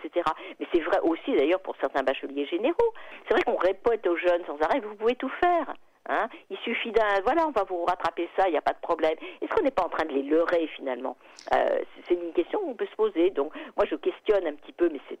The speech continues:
une voix minoritaire, j'en suis conscient, cette obsession de l'enseignement supérieur, hein,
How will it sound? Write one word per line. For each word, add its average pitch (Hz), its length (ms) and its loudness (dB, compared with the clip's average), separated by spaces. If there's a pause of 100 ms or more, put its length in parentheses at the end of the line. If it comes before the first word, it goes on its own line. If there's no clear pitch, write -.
(100)
une 123 120 -18
voix 151 140 2
minoritaire, 143 640 0
j'en - 120 -10
suis - 120 -18
conscient, 302 440 -2 (720)
cette - 120 -2
obsession 180 500 0
de - 40 -8
l'enseignement 139 440 -4
supérieur, 226 520 0 (200)
hein, 214 180 -2